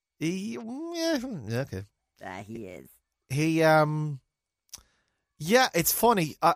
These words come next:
Speaker 1: I, I didn't know it was part of, and then there were things, references to, like, Arkham Asylum and the Justice League. And I was like, "Hang on a minute." And then I went and looked it up, and it's, uh, it's part of the universe,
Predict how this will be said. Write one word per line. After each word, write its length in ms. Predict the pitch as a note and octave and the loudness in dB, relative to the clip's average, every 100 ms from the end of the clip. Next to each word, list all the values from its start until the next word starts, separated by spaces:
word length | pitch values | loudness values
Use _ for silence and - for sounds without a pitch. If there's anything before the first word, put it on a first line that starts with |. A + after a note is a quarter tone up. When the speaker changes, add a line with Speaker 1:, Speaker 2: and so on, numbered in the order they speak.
| - | 4
Speaker 1:
I, 340 | E3 E3+ E3+ - | 4 6 6 4
I 60 | D#3 | 2
didn't 220 | G#3+ G3+ | 0 2
know 100 | F#3+ | 2
it 40 | E3 | 2
was 100 | - | 0
part 300 | F3 E3 D3+ | 4 4 4
of, 160 | C3+ - | -4 -2
and 120 | E3 | -2
then 100 | F3+ | -2
there 80 | E3 | -2
were 100 | E3 | -2
things, 280 | F3+ D#3+ C#3+ | -2 -2 0
references 540 | D3+ D#3 D3+ C3+ A#2+ | -2 -2 -4 -4 -2
to, 80 | C#3 | 2
like, 200 | B2 A#2+ - | 2 0 0
Arkham 320 | B2 - B2 | 0 0 -4
Asylum 560 | B2 D3+ C#3+ G2 C#3 - | -2 2 2 0 -6 -10
and 220 | G#2+ G2+ | -8 -6
the 80 | B2+ | -6
Justice 360 | F3+ E3 G#2+ - | -6 -4 -6 -8
League. 300 | F2+ D#2 - | -8 -10 -8
And 100 | - | -2
I 60 | C#3 | 0
was 80 | D3+ | 2
like, 160 | D3 - | -2 -4
"Hang 360 | C#4 D#4 D4 | -2 0 2
on 160 | B2+ A#2 | 2 2
a 60 | A2 | 0
minute." 460 | B2 A#2+ A#2+ - _ _ _ _ _ - | -2 -2 -2 -4 _ _ _ _ _ -4
And 120 | D3+ | 0
then 80 | E3+ | 2
I 40 | |
went 180 | E3+ D3+ | 2 0
and 80 | D#3 | -2
looked 160 | - | -2
it 60 | D3+ | -2
up, 180 | C#3+ B2 | -2 -2
and 80 | |
it's, 120 | A#2+ C#3+ | -6 -2
uh, 100 | C#3 | -2
it's 140 | - | -4
part 280 | - D3+ D3 | -4 -2 -2
of 80 | C3 | -6
the 120 | B2+ | -6
universe, 460 | C3+ D3 - C#3 | -6 -8 -12 -16